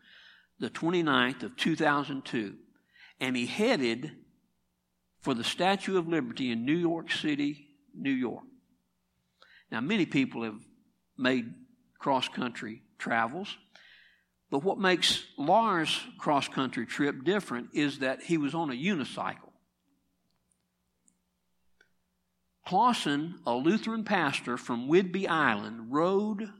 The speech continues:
the five thousand miles on one wheel to raise money for an endowment to fund the Inupiat Eskimos of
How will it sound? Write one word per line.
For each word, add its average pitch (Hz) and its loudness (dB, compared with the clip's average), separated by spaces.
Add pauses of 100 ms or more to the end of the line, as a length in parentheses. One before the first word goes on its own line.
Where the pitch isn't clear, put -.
(600)
the 127 -2
five 202 4
thousand 190 -2
miles 135 2
on 113 -8
one 202 2
wheel 185 -2 (1800)
to - -4
raise 156 2
money 165 2
for 135 -4
an 127 -2
endowment 131 0
to 123 -4
fund 160 -2
the 127 -6 (120)
Inupiat 143 2 (340)
Eskimos 123 0
of 120 -8